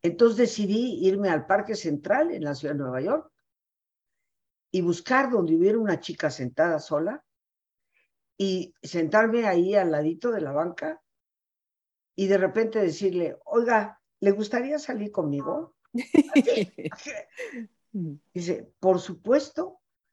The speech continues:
Speaker 1: que la re-, la respuesta era no." Cincuenta y dos veces a lo largo de tres o cuatro días me dijeron que no y de repente llegó la cincuenta y tres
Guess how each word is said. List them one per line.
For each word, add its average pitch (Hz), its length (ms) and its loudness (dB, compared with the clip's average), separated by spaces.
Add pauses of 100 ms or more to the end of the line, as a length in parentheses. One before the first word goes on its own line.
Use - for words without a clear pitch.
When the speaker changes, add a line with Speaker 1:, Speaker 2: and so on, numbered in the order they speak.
(380)
Speaker 1:
que 165 180 0
la 135 200 -2
re-, 135 340 -8
la 135 200 -2
respuesta 139 520 -8
era 226 160 -2
no." 185 340 -2 (420)
Cincuenta 254 720 6
y 226 60 6
dos 277 260 8
veces 269 720 4 (360)
a 170 120 2
lo 170 160 6
largo 196 340 6
de 170 140 2
tres 170 340 -4
o 127 80 -16
cuatro 160 300 0
días 196 360 -2 (260)
me 175 160 4
dijeron 208 400 2
que 180 120 2
no 202 300 0 (360)
y 220 120 6
de 208 100 8
repente 214 480 6
llegó 196 220 4
la 208 120 6
cincuenta 180 500 0
y 165 100 0
tres 247 360 4